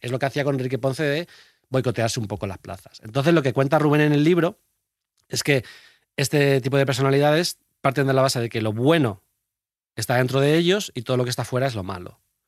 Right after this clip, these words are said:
Entonces, todas las críticas es por envidia.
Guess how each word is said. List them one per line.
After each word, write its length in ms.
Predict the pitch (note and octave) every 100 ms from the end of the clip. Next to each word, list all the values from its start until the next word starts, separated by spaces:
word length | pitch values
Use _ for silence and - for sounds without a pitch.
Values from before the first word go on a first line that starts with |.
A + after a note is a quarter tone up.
| _ _ _ - _ _ -
Entonces, 520 | C3 D3 C3+ - - _ _
todas 180 | C#3+ D#3
las 140 | D3+
críticas 720 | D#3 E3 F3+ F3 G#3+ - - _ _ _ _ _ -
es 100 | A#2
por 140 | C#3+
envidia. 420 | G#2+ G#2+ G2+ E2+